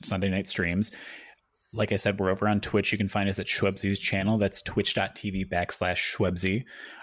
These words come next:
Uh, I guess while we're saying all this too, we could probably say all the rest of the social media stuff at the top. If you wanna follow us on Twitter, we have a shared podcast account that's In the Deep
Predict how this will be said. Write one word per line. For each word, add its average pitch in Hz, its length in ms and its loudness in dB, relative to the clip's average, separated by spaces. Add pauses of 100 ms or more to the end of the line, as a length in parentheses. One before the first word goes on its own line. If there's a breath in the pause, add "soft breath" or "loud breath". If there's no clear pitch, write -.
(100)
Uh, 98 240 4
I 110 60 0
guess 131 160 0
while 127 100 2
we're 107 100 2
saying 98 260 0
all 90 120 -4
this 90 160 -2
too, 120 180 0
we 92 80 -4
could - 160 -8
probably 95 240 0
say 92 160 0
all 92 100 2
the 92 120 -4
rest 90 160 0
of - 60 -8
the 101 60 -4
social 98 380 0
media 92 300 -2
stuff 95 200 -2
at - 60 -18
the - 60 -10
top. 101 300 0
If - 340 -12
you 113 40 2
wanna 95 100 2
follow 98 200 2
us 92 140 0
on 90 80 -8
Twitter, 107 440 -2
we 104 120 2
have 95 80 0
a 92 40 -4
shared 95 440 0
podcast 113 580 0
account 117 280 -2
that's - 160 -6
In 98 160 -6
the 95 60 0
Deep 92 280 -6